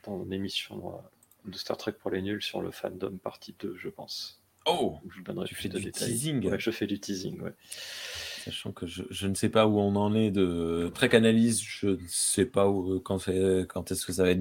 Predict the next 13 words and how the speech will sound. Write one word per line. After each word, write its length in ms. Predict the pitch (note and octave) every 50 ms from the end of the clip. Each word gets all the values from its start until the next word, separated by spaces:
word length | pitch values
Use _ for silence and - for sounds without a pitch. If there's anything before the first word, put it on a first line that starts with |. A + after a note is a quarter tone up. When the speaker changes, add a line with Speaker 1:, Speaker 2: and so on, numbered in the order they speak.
| F2+
Speaker 1:
Oui, 140 | A#2 G#2+ A2
Speaker 2:
diffusé, 60 | G#2+
Speaker 1:
donc 100 | G2+ G#2+ G#2
Speaker 2:
mais 40 | G2
Speaker 1:
j'en 180 | F#2 A2 G#2+
ai 40 | -
Speaker 2:
bon. 40 | G#2 -
Speaker 1:
peut-être 340 | A#2 - B2+ A#2+ - -
déjà 360 | - C#3+ D3 C#3+ C#3+ D3+ D#3+ D#3
parlé 340 | - C#3 A#2 A#2+ B2+ C3
<laughs> 280 | - - - E3+ E3 -
ce 260 | - - - -
Speaker 2:
Ouais, 40 | E3